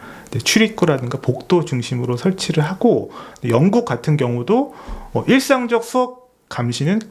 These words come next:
법으로 금지하고 있다. 그리고 일본 같은 경우도 교실에 씨씨티비를 도입을 한 게 아니라,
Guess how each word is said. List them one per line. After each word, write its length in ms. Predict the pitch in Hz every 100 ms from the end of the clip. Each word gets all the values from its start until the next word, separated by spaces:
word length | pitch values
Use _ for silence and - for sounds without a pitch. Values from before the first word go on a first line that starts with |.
| -
법으로 420 | 113 110 156 160
금지하고 640 | - 151 180 185 165 147
있다. 340 | 101 - 98 - _ _ -
그리고 340 | 110 113 151
일본 220 | 196 208
같은 280 | 185 127 131
경우도 500 | 120 113 113 170 92 - - -
교실에 380 | 127 - 139
씨씨티비를 680 | 147 254 254 285 226 196 180
도입을 320 | - 117 120
한 140 | 147 190
게 80 | 170
아니라, 420 | 104 117 147